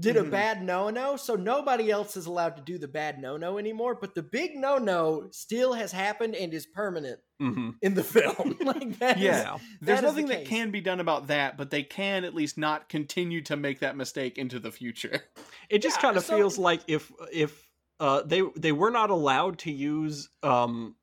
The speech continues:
Speaker 3: Robert Downey Junior's face in any of the Avengers movies, and then you're trying to make something based on the Avengers, and you have all the other actors the same,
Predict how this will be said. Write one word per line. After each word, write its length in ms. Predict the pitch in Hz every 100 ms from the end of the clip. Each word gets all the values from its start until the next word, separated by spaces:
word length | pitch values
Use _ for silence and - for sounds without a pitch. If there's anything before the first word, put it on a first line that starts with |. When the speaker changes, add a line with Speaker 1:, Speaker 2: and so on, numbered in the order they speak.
| _ -
Speaker 3:
Robert 260 | 135 165
Downey 280 | 143 139 135
Junior's 420 | 123 135 143 127
face 460 | - 139 123 160 -
in 160 | 135
any 300 | 127 127 139 143
of 80 | 139
the 120 | 127
Avengers 420 | 107 104 139 139
movies, 440 | 160 160 185 175 -
and 100 | 135
then 100 | 131
you're 80 | 143
trying 320 | 143 156 147
to 80 | 143
make 220 | 131 127 -
something 380 | 143 131 135
based 260 | 113 110 -
on 100 | 131
the 100 | 120
Avengers, 560 | 107 107 110 143 143 -
and 140 | 135 127
you 120 | 120
have 240 | 131 127 -
all 240 | 127 139
the 200 | 143 151 -
other 280 | 120 139 131
actors 400 | 131 151 170 156
the 100 | 165
same, 400 | - 180 190